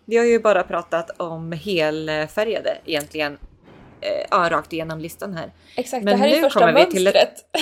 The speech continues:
Speaker 2: <laughs>
Speaker 1: <laughs> Exakt.
Speaker 2: Och då
Speaker 1: Jag
Speaker 2: är det
Speaker 1: blir
Speaker 2: ju
Speaker 1: lite
Speaker 2: typ
Speaker 1: orolig,
Speaker 2: det
Speaker 1: jag bara,
Speaker 2: tråkigaste mönstret.
Speaker 1: "Wild and crazy." <laughs> Ja.
Speaker 2: Eller tråkigt och
Speaker 1: Ja.
Speaker 2: tråkigt, det är klassiskt.
Speaker 1: Det, det är klassiskt.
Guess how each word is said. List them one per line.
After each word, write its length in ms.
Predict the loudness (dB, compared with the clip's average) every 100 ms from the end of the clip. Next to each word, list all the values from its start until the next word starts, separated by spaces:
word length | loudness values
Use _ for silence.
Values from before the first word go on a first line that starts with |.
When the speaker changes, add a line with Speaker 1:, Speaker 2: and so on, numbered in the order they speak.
| -4 -6 -8 _ -4
Speaker 2:
<laughs> 0 |
Speaker 1:
<laughs> 0 |
Exakt. 880 | 2 2 0 -4 0 2 2 -2 -4 _ -16 -4 -2 -2 -2 0
Speaker 2:
Och 60 |
då 60 | 6
Speaker 1:
Jag 80 | 6
Speaker 2:
är 40 |
det 60 | 8
Speaker 1:
blir 100 | 8
Speaker 2:
ju 60 | 6
Speaker 1:
lite 120 | 6
Speaker 2:
typ 80 | 6
Speaker 1:
orolig, 340 | 8 8 8
Speaker 2:
det 60 | 8
Speaker 1:
jag 100 | 8
bara, 140 | 8 8
Speaker 2:
tråkigaste 320 | 8 4 0
mönstret. 520 | 2 2 0 4 6 6
Speaker 1:
"Wild 120 | 2
and 120 | 0 -2
crazy." 400 | -6 -8 -4 -2 0
<laughs> 320 | 0 -2 -4 -2
Ja. 280 | 2 2 2 -4 -14 _ _ _ _ _ _ _ _ -20 -16 -8 -2
Speaker 2:
Eller 160 | -2
tråkigt 600 | -2 0 4 6 4 0
och 60 | -2
Speaker 1:
Ja. 60 | 4
Speaker 2:
tråkigt, 200 | 4 4
det 180 | 0 -4
är 40 |
klassiskt. 720 | -2 -2 -4 -14 -14 -16 -20 -20 _ _ _ _ _ _ _
Speaker 1:
Det, 180 | -2 -2 -4 -12
det 280 | -2 0 0
är 240 | 0 -2 -8 -4
klassiskt. 640 | -2 -2 -2 -6 -6 -12